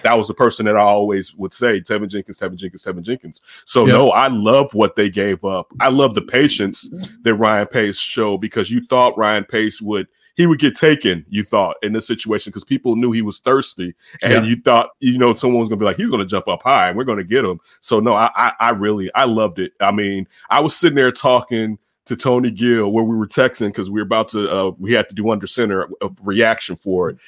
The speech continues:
Speaker 2: Yep.
Speaker 1: And I was like, I said, "You know what? I'm about to put my jacket on 'cause I think the Bears are about to trade up."
Speaker 2: <laughs>
Speaker 1: And th-, literally thirty-five, forty seconds later, the Giants symbol changes to the Bears. And I'm like, "Oh, I thought it was, like, the next pick, not this pick." So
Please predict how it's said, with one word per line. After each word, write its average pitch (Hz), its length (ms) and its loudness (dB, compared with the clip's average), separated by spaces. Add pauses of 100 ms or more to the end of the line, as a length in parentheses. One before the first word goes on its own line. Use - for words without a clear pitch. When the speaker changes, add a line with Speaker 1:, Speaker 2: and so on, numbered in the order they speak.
(140)
Speaker 2:
Yep. 135 200 6
Speaker 1:
And 113 80 0
I 123 80 4
was 120 200 2
like, 113 320 2
I 120 120 2
said, 107 260 0
"You 123 80 -2
know 135 160 2
what? 135 200 4 (100)
I'm 143 100 0
about 180 160 0
to 120 80 -14
put 127 160 -4
my 104 140 0
jacket 110 400 -2
on 101 120 -2
'cause 90 140 -14
I 175 60 2
think 127 180 -4
the 90 80 -14
Bears 101 300 0
are 95 40 -4
about 95 240 -4
to 92 60 -20
trade 90 300 -6
up." 78 160 -4 (160)
Speaker 2:
<laughs> - 160 -14
Speaker 1:
And 127 320 4 (180)
th-, - 320 -4
literally 180 600 6 (100)
thirty-five, 170 720 4
forty 170 340 -2
seconds 151 440 -6
later, 123 440 -2 (260)
the 117 160 2
Giants 135 500 -2
symbol 127 360 -2
changes 123 420 -4
to 135 100 -4
the 117 80 -2
Bears. 127 300 -2
And 110 80 -4
I'm 117 60 -4
like, 117 180 0
"Oh, 156 280 4
I 160 80 4
thought 156 200 2
it 160 40 2
was, 139 100 -2
like, 139 160 2
the 123 80 0
next 139 320 0
pick, 123 240 -2
not 143 400 0
this 156 260 -2
pick." 175 320 -2
So 135 320 -2